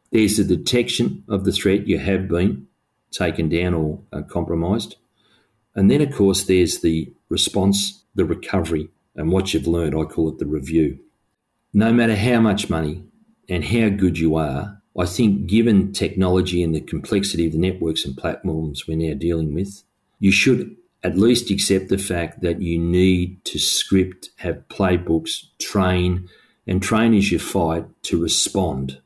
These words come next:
to a successful attack. And do you have the processes in place for when the day arrives? And I use the concept of the fireman analogy. Sure, fireys are trained to prevent fire,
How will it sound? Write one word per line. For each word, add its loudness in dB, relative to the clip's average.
to 4
a 4
successful -2
attack. -12
And -4
do 4
you 6
have 2
the 0
processes 0
in -4
place -6
for -4
when 0
the 0
day -2
arrives? -6
And 0
I 4
use 4
the -2
concept -2
of -4
the -2
fireman 0
analogy. -2
Sure, 2
fireys 2
are -4
trained -2
to -2
prevent -2
fire, -4